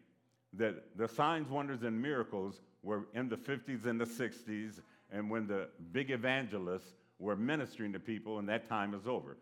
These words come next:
The Lord said that was just the beginning. He said, "There's a new generation that needs to understand the power and the anointing of God. And as you begin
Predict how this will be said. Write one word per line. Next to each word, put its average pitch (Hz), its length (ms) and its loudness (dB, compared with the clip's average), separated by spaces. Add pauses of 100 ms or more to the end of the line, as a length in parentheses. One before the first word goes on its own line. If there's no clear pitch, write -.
(180)
The 101 40 -4
Lord 117 280 2
said 104 140 0
that 135 140 6
was 113 180 -2
just 107 260 -2
the 98 60 -6
beginning. 98 420 -4 (960)
He 117 100 -2
said, 113 240 2
"There's 120 200 2
a 110 60 0
new 135 200 0
generation 135 680 0
that 101 140 -2
needs 117 220 -2
to 117 120 -4
understand 110 600 -2
the 95 60 -2
power 120 380 2
and 113 120 -2
the 104 80 -2
anointing 107 460 -4
of 90 120 -6
God. 78 360 0 (260)
And 101 140 0
as 98 220 2
you 180 160 -2
begin 131 580 -2